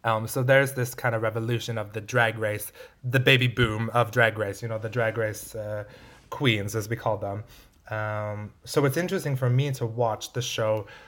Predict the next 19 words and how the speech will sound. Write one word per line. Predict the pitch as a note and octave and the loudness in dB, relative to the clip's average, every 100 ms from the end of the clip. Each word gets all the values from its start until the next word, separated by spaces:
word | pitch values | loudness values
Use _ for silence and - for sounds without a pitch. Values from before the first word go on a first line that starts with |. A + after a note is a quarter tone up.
| - B2+ | -16 -10
grow | A#2+ A#2+ A2 G#2 G#2 - | -2 4 4 4 2 2
as | A#2+ A2+ A#2 | 2 2 2
I | - D3+ | 6 6
started. | C#3+ - F#2+ - G2 A#2+ - - _ - | 6 -2 -8 -8 -10 -10 -12 -20 _ -8
And, | A2 G#2+ G#2 G#2+ A2+ | -4 -4 -4 -8 -6
um, | G#2 G#2 G2+ G2+ - _ _ _ _ _ _ _ _ _ A2 | -6 -6 -10 -12 -16 _ _ _ _ _ _ _ _ _ 0
yeah, | B2+ A#2 | 4 4
drag | G#2+ B2 A#2+ B2+ | 4 4 4 4
is, | C3 B2 | 0 0
uh, | A#2+ A2+ G#2+ | 2 0 -2
it's | A#2+ B2+ | -4 -6
very | - C#3 F#3 | 2 2 4
different | C#3+ C#3+ G#2+ - | 0 -2 -6 -10
now. | A2 A2+ F#2 G#2+ G#2+ | -6 -4 -6 -8 -12
So | - G#2+ | -10 -4
I | A#2+ | -2
think | B2+ - B2+ B2 | -2 -2 -4 -2
that, | - A2 - - | -4 -6 -6 -6
uh, | A2 G#2+ G#2+ | -4 -2 -4